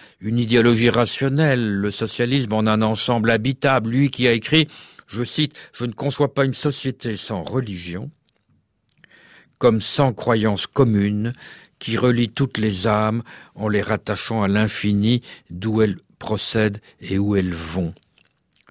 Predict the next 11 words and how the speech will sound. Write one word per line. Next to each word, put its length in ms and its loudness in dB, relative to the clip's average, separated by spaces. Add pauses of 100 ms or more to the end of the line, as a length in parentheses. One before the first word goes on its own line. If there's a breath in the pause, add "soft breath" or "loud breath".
(1120 soft breath)
Jaurès 500 -2
eût 80 -6
sans 220 -2
doute 180 -2
été 240 -2
consterné 720 -2
par 160 -4
l'actuel 400 -4
triomphe 440 -2
de 100 0
l'économisme, 920 0